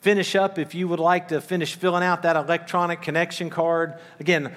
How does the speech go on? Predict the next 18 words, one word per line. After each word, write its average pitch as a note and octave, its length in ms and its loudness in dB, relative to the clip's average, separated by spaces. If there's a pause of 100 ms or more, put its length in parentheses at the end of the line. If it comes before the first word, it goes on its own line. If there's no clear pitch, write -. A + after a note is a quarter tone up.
we're D3 100 -2
not D3 140 2
gonna C#3+ 140 -6
track D#3 400 0
you D#3 80 -4
down. D3 560 -2 (320)
Uh, B2+ 240 -6
we're C3+ 100 -4
not C#3 240 0
gonna C3 160 -4
show D3+ 260 -2
up D3 120 -6
at D3+ 120 -6
your C3 120 -6
house C#3 340 -2
or C#3 100 -6
anything. C#3 600 -6 (460)
But B2+ 340 -4